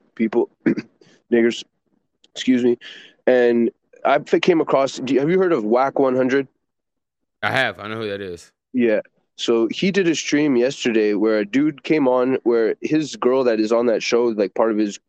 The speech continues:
Speaker 1: like, crew, she's a female, and he had somebody come on that, like, actually did a murder that they were talking about. And, like,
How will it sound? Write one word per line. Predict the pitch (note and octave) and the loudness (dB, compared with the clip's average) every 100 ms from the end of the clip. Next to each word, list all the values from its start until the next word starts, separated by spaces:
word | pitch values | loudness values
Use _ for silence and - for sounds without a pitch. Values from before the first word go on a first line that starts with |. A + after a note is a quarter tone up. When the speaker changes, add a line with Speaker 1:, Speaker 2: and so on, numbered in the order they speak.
| _ | _
Speaker 1:
like, | - - | -8 -4
crew, | C3+ B2+ | 0 0
she's | A#2+ G2 | -2 -6
a | |
female, | F#2 B2 A#2+ A#2+ A#2 - - _ - | -4 -2 2 2 0 -6 -20 _ -2
and | A2+ G#2+ G#2 | 0 2 0
he | - D3+ | 0 0
had | D3+ C#3 C3 | 2 2 0
somebody | C#3 C3 C3 B2+ - _ _ _ _ - | -2 0 0 0 -4 _ _ _ _ -2
come | C#3 A#2+ | 0 2
on | B2 A#2+ | 2 2
that, | G#2+ | 2
like, | G#2 G2+ _ _ _ - | 0 -2 _ _ _ -2
actually | A#2+ B2 B2+ | -2 0 -2
did | G#2+ B2+ | 0 0
a | A#2 | 2
murder | G#2 A#2 C#3 E3+ | 2 2 2 2
that | A2 | 0
they | G2+ | 2
were | A2+ G#2 | 0 0
talking | B2+ A2+ A#2 | 0 -2 0
about. | G2+ E2+ D#2 _ _ - - _ _ _ | -2 -2 -4 _ _ -20 -20 _ _ _
And, | - A#2 A2+ A2 G#2+ _ _ _ _ _ _ _ _ _ _ - | -2 0 2 0 -2 _ _ _ _ _ _ _ _ _ _ -2
like, | B2 G#2+ - - | 0 0 -6 -18